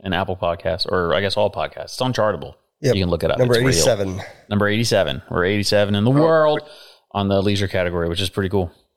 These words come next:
Speaker 2: I think it's just
Speaker 3: That's
Speaker 2: in
Speaker 3: pretty cool.
Speaker 2: U S, but
Speaker 3: Congrats.
Speaker 2: doesn't matter. Thanks.
Speaker 1: You, oh, it's fourth of July, so it is. Oh, it is. Happy Fourth, brother.
Speaker 3: Yeah. Yeah, you too. You too.
Speaker 1: All right.
Speaker 3: So,
Speaker 1: We'll leave you to it.
Speaker 3: all right,
Speaker 1: We're gonna
Speaker 3: you
Speaker 1: get
Speaker 3: guys
Speaker 1: back to
Speaker 3: have
Speaker 1: the podcast.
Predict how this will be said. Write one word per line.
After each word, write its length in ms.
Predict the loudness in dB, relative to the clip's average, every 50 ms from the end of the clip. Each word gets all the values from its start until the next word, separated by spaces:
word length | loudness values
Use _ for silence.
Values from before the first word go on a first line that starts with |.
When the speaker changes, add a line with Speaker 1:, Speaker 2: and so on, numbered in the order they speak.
| _ _ _ _ _ _ _ _ _ _ _ _
Speaker 2:
I 40 | -6
think 120 | -4 -4 -2
it's 80 | -2 -4
just 120 | -4 -4
Speaker 3:
That's 100 | -4 -4
Speaker 2:
in 80 | -6 -8
Speaker 3:
pretty 140 | -10 -12 -10
cool. 100 | -10 -8
Speaker 2:
U 180 | -6 -4 -2
S, 160 | -2 -2 -2 -4
but 180 | -4 -6 -6 -6 -8 _ -18
Speaker 3:
Congrats. 240 | -14 -6 -4 -2 -2 -2
Speaker 2:
doesn't 40 | -4
matter. 240 | -6 -10 -12 -14 -20 _ _ _ _ _ _ _ _ _ _ _ _ _ _ _ _ -6
Thanks. 280 | -4 -4 -4 -4 -6 -10 _ _ _ _ _
Speaker 1:
You, 240 | -8 -4 0 0 2
oh, 100 | 2 0
it's 120 | 0 -2 0
fourth 200 | 0 0 2 2
of 40 | 0
July, 300 | 0 0 0 0 0 -2
so 180 | -4 -2 -2 0
it 60 | 0
is. 160 | 0 0 0 0
Oh, 120 | 0 2 2
it 80 | 2
is. 120 | 2 0 0
Happy 240 | -2 -4 -4 -4
Fourth, 280 | -4 0 0 0 0 0
brother. 240 | -2 -2 -2 -4 -6 _ _ -20 -20 _ _ _ _ _ _ _ _ _ _ _ _ _ _ _ _ _ -14
Speaker 3:
Yeah. 120 | -14 -14 -14 _ _ _ _ _ _ _ _ _ _ -10
Yeah, 140 | -6 -6 -6 -6
you 120 | -6 -8 -2
too. 240 | 0 0 0 0 -2 _ _ _ _ _ _ _ _ _ _ _ _ _ -16
You 220 | -12 -10 -10 -10 -10
too. 320 | -8 -6 -6 -6 -6 -8 -12 _ _ _ _ _ _ _ _ _ _ _ _ _ -6 -2
Speaker 1:
All 60 | -2
right. 100 | 0 0
Speaker 3:
So, 280 | -2 -4 -6 -6 -8 -10 -14 -16 -14 -6
Speaker 1:
We'll 100 | -2 0
leave 140 | 2 2 2
you 60 | 2 0
to 140 | 2 4
it. 40 | 4 4
Speaker 3:
all 60 | 4
right, 80 | 4 4
Speaker 1:
We're 60 | 2
gonna 120 | 2 2 2
Speaker 3:
you 40 | 2
Speaker 1:
get 80 | 2 4
Speaker 3:
guys 140 | 4 2 2
Speaker 1:
back 0 |
to 40 | 0
Speaker 3:
have 80 | -2 -2
Speaker 1:
the 60 | 0
podcast. 500 | 0 0 0 0 0 0 0 -2 -4 -12